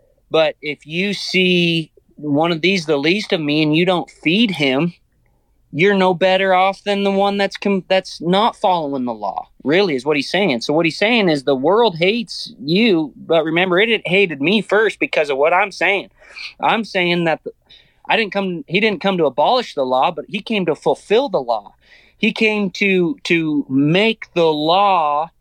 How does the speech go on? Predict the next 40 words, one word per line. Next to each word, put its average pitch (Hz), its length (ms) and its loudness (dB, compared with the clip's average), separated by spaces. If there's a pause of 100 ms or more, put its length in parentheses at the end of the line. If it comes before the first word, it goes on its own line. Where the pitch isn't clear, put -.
(360)
what 185 220 0
the 165 100 -4
law 175 300 2
was 165 240 -2
intended 175 680 -2
to 143 80 0
do. 156 460 0
And 143 160 0
the 139 80 2
law, 180 460 2 (220)
scriptures 190 520 -2
tell 190 300 2
us, - 160 -8 (560)
the 143 200 0
law 165 380 2
was 170 240 -2
intended 180 640 -4
to 139 100 0
point 190 420 0
out 160 180 0
the 131 80 -6
sin 185 280 -2
in 160 100 0
our 117 160 0
life. 131 380 0
It 156 120 0
isn't 170 340 0
what 147 180 -2
made 151 220 0
us 135 140 -6
right 143 260 2
with 127 180 -8
God. 131 400 0 (320)
L-, 135 300 -4
the 127 160 -2
law, 170 560 2
the 127 120 -6
law 160 320 0
is 127 140 -4
good. 170 440 -2